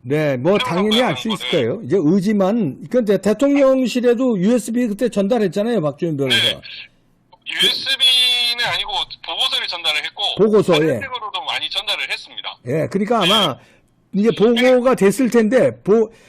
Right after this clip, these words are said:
Speaker 1: 보고가 안 됐으면 배달 사고고 보고가 됐는데 대통령이 지시를 안 내리면 직무유기니까 뭔가
Speaker 2: 아니, 아니,
Speaker 1: 나오겠죠.
Speaker 2: 제-, 그거는 제가 명-, 명확히 말씀드릴 수 있는 게
Speaker 1: 네.
Speaker 2: 제가 뭐 과거에 전직 좀 고위급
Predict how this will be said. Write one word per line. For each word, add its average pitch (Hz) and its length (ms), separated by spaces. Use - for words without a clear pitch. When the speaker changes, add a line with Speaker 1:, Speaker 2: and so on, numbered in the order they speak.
Speaker 1:
보고가 254 600
안 214 140
됐으면 254 680
배달 208 320
사고고 196 540
보고가 240 400
됐는데 220 760
대통령이 226 680
지시를 220 360
안 185 160
내리면 202 340
직무유기니까 185 840
뭔가 190 420
Speaker 2:
아니, - 260
아니, 165 100
Speaker 1:
나오겠죠. 170 280
Speaker 2:
제-, - 80
그거는 277 400
제가 269 220
명-, - 200
명확히 - 320
말씀드릴 - 420
수 - 100
있는 120 180
게 - 80
Speaker 1:
네. 156 220
Speaker 2:
제가 175 260
뭐 156 280
과거에 - 240
전직 233 340
좀 143 160
고위급 - 400